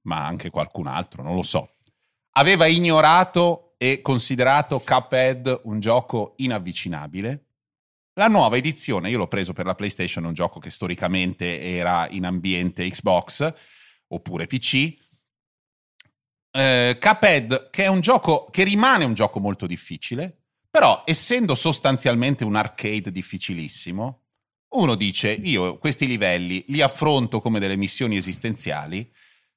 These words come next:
Cuphead è il gioco, eh, diciamo,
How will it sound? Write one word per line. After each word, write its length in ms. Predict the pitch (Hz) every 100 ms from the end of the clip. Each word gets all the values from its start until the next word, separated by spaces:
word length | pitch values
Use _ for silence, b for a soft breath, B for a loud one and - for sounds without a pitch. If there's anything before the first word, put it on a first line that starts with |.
| _
Cuphead 520 | 147 147 160 127 101 107
è 320 | 127 117 95 -
il 180 | 110 104
gioco, 760 | 120 123 104 - 98 92 -
eh, 420 | - 95 92 92 92
diciamo, 760 | 101 107 120 120 127 110 104